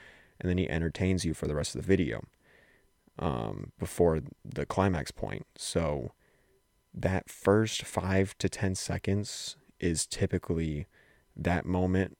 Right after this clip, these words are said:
that you're supposed to grab your viewer and make sure they keep watching. Otherwise, they're going to most likely click off, or they're just gonna gradually click off over time, and that's just something you don't wanna do. Retention is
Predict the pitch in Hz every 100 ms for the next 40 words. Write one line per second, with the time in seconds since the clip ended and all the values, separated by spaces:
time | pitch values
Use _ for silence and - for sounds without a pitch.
0 | - - 92 82 67 87 92 - 90 -
1 | 85 - 87 92 90 92 87 90 87 85
2 | 78 73 85 71 71 87 - - 65 -
3 | 50 - - - - - 92 95 98 98
4 | 104 98 - - 95 85 92 90 92 92
5 | 90 - 92 - - 95 - 90 92 -
6 | - - - _ _ 90 92 90 90 -
7 | - 92 90 87 85 80 82 80 78 73
8 | 69 62 - - - 73 67 - - _
9 | 87 87 80 - - 80 73 64 - -
10 | 80 78 - - - 82 - - - -
11 | 82 95 85 82 92 92 67 90 90 87
12 | 92 90 82 - 95 87 - 90 - 80
13 | 76 -